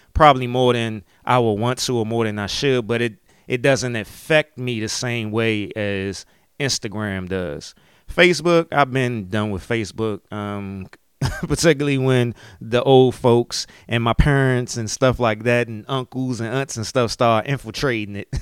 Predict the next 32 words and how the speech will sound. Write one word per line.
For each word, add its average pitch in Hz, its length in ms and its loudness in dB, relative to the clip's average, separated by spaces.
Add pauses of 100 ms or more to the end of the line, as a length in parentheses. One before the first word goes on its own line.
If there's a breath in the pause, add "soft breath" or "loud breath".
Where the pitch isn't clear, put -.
(140)
<laughs> 226 120 0 (360 loud breath)
So 131 200 2
I 139 140 8
was 131 160 2
done 127 340 0
with 117 180 -4
Facebook 110 520 -2
then 113 240 -2 (320 loud breath)
because 123 300 2
I, 170 220 6 (920 soft breath)
I 156 140 8
started 147 480 6
on 117 120 -2
Facebook 120 480 0
when 107 140 -8
Facebook 147 580 2
first 147 300 2
started, 101 380 0
when 113 160 -4
I 120 120 2
was 107 220 0
in 92 80 -8
college. 107 500 2
So 98 400 -4 (600)
I 127 120 8
had 127 260 8
my, 123 340 6 (260 loud breath)
my 123 200 4
time 123 560 2
with, 101 220 -2 (300 soft breath)
with, 104 240 -6
uh, 98 460 -2